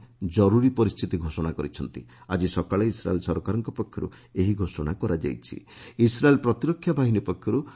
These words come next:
ଜନସମାଗମ ଉପରେ ପ୍ରତିବନ୍ଧକ ଲଗାଯିବା ସହ ସମ୍ବେଦନଶୀଳ ସ୍ଥାନଗୁଡ଼ିକୁ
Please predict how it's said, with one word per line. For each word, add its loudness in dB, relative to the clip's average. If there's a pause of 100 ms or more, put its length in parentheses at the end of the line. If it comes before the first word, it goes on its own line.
(160)
ଜନସମାଗମ 4
ଉପରେ 0
ପ୍ରତିବନ୍ଧକ -2
ଲଗାଯିବା 0
ସହ -4
ସମ୍ବେଦନଶୀଳ -2
ସ୍ଥାନଗୁଡ଼ିକୁ -4